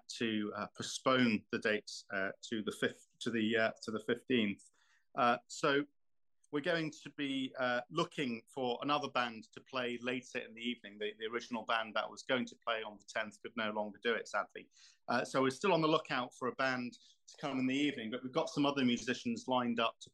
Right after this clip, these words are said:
play sort of acoustic type stuff throughout the afternoon and have recorded music as well. Uh, we've even got a raffle, uh, with some fantastic prizes, uh, generously donated,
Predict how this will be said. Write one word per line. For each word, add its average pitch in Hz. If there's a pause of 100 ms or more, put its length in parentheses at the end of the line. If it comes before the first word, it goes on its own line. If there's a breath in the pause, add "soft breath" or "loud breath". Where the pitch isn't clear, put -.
play 120
sort 117
of 110
acoustic 120 (120)
type 107
stuff - (360)
throughout 113
the 117
afternoon 110 (240 soft breath)
and 123
have 120
recorded 120
music 107
as -
well. 110 (420)
Uh, 127
we've 127
even 139
got 135 (100)
a 113
raffle, 131 (680)
uh, 135
with 131
some 127
fantastic 131 (100)
prizes, 117
uh, 110 (140)
generously 127
donated, 110